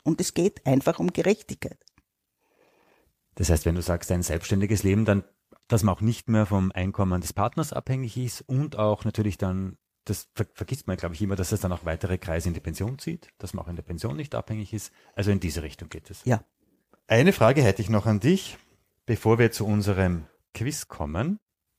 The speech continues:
Speaker 2: Ja, worauf du dich schon freust, wie ich sehe. Äh, meine allerletzte Frage an dich ist, äh, welche Frau ist für dich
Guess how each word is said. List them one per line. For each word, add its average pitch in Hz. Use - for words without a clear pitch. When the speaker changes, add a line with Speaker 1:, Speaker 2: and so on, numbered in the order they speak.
Speaker 2:
Ja, 87
worauf -
du 90
dich 82
schon 82
freust, 98
wie 87
ich 87
sehe. 92
Äh, 95
meine 101
allerletzte 107
Frage 76
an 76
dich -
ist, 92
äh, 87
welche 87
Frau 95
ist -
für 98
dich -